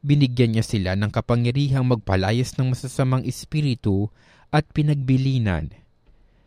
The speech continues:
"Sa inyong paglalakbay, huwag kayong magdala ng anuman maliban sa tungkod, ni pagkain, balutan, salapi sa inyong lukbutan o bihisan,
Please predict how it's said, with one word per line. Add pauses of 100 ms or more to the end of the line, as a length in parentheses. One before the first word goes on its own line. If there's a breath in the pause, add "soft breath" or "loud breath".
(200)
"Sa
inyong
paglalakbay, (240 soft breath)
huwag
kayong
magdala
ng
anuman (320 soft breath)
maliban
sa
tungkod, (320)
ni
pagkain, (320 soft breath)
balutan, (320)
salapi
sa
inyong
lukbutan
o
bihisan,